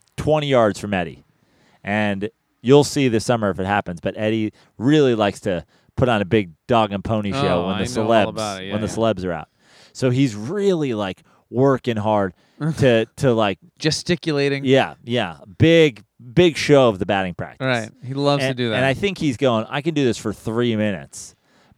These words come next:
Speaker 1: And then, you know, Gere will probably
Speaker 2: He'll
Speaker 1: leave,
Speaker 2: take off,
Speaker 1: leave
Speaker 2: yeah.
Speaker 1: and go get a green tea
Speaker 2: He's
Speaker 1: somewhere
Speaker 2: a big
Speaker 1: or whatever.
Speaker 2: star, yeah.
Speaker 1: Gere sits twenty feet from him, sits down on the grass, Indian style,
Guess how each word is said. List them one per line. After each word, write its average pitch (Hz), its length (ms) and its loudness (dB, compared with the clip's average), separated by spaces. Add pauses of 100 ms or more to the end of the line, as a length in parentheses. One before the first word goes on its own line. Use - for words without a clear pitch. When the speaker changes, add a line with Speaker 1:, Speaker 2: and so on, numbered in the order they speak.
(280)
Speaker 1:
And 113 220 -2
then, 104 400 0
you 110 140 -6
know, 90 160 -2
Gere 110 320 0
will 101 120 6
probably 95 760 -2 (260)
Speaker 2:
He'll 113 100 -12
Speaker 1:
leave, 113 140 0
Speaker 2:
take 107 160 4
off, 120 300 0
Speaker 1:
leave 120 120 4
Speaker 2:
yeah. 107 80 2
Speaker 1:
and 110 80 -4
go 110 120 2
get 98 160 -2
a - 20 -2
green 110 340 -4
tea 110 200 -2
Speaker 2:
He's 98 100 -4
Speaker 1:
somewhere 90 280 0
Speaker 2:
a - 40 0
big 87 80 -6
Speaker 1:
or 90 40 -6
whatever. 101 180 0
Speaker 2:
star, 131 160 -2
yeah. 131 240 -6 (1500)
Speaker 1:
Gere 151 260 6
sits - 480 0 (580)
twenty 147 420 -4 (800)
feet 123 200 0
from 85 200 -6
him, 65 140 -16 (760)
sits - 260 -6
down 147 200 2
on 127 60 -6
the 117 80 -6
grass, 110 380 2
Indian 113 300 -4
style, 107 360 0